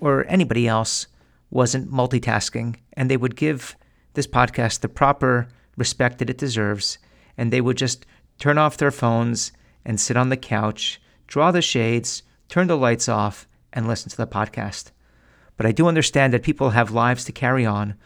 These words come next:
so if you're driving in your car while you're listening to the podcast right now, or if you're jogging, or taking a bath, or you're jogging in your bath, that's totally okay.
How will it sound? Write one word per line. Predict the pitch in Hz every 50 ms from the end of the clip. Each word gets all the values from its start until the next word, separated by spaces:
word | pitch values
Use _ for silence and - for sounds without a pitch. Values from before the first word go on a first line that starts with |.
| _ _ _ _
so | - - - 135 120 127
if | 139 156 - -
you're | 143
driving | 120 135 131 127 143 156 156
in | 160 160
your | 160 151
car | - - - 117 113 117 117 117 117
while | 110 107 107 107 110 120
you're | 123 123 123
listening | 117 120 117 - - 120
to | 117 123
the | 113
podcast | - - 107 113 107 - 117 110 110 - -
right | - 113 110 -
now, | 110 110 107 104 101 110 113 104 - - - - - - - - - -
or | - 175 175 175 170 170 160 - - _ _ -
if | - 135 -
you're | 165 170
jogging, | 143 - 131 123 117 117 101 113 113 113 117 - - _ _ _
or | - - 170
taking | 170 - - 151 - 170 165 160
a |
bath, | 143 120 113 113 110 107 107 - - - _ _ _ _ - -
or | - 175
you're | 175 165
jogging | 135 120 127 117 117 120 120 113 120
in | 123
your | 127 131
bath, | 123 110 117 107 101 104 104 - - _ _ - - -
that's | - 107 104 - -
totally | - - 123 123 127 139 139 135
okay. | 135 127 - - 113 104 104 107 101